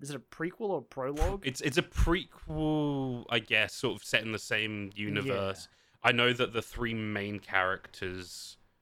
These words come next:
Speaker 2: in that show up
Speaker 1: Okay.
Speaker 2: in, um, Hundred
Speaker 1: The
Speaker 2: Heroes.
Speaker 1: gameplay is
Speaker 2: I think
Speaker 1: different as
Speaker 2: either
Speaker 1: well,
Speaker 2: is
Speaker 1: isn't it? Yeah.
Speaker 2: Yeah, yeah, yeah. So that's, um, look, it's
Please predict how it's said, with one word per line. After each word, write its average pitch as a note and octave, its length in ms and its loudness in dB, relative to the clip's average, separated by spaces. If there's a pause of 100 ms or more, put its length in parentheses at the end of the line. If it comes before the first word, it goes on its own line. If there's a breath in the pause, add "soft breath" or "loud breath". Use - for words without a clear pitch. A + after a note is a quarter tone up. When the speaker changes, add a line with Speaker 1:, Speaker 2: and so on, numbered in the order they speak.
(200)
Speaker 2:
in G2+ 200 -2
that G2 220 6 (100)
show F#2+ 380 2
up F2 240 0
Speaker 1:
Okay. F#2+ 340 -4
Speaker 2:
in, F#2 340 -6 (760)
um, F#2 400 4
Hundred F#2+ 300 -6
Speaker 1:
The - 40 -18 (160)
Speaker 2:
Heroes. - 40 4
Speaker 1:
gameplay A3 340 6
is F#3+ 140 4
Speaker 2:
I - 20 -4
think E3+ 140 2
Speaker 1:
different D3+ 180 0
as G#2+ 60 6
Speaker 2:
either C3 100 0
Speaker 1:
well, C3+ 80 2
Speaker 2:
is A#2+ 60 -4 (120)
Speaker 1:
isn't A2+ 120 -12
it? D#3+ 140 -10 (840)
Yeah. D#3 360 4
Speaker 2:
Yeah, A2+ 280 8
yeah, G2+ 140 2
yeah. F#2+ 220 0
So B2+ 140 0
that's, - 440 2 (580)
um, G#2+ 440 4 (420)
look, C3 200 2
it's C#3+ 320 -6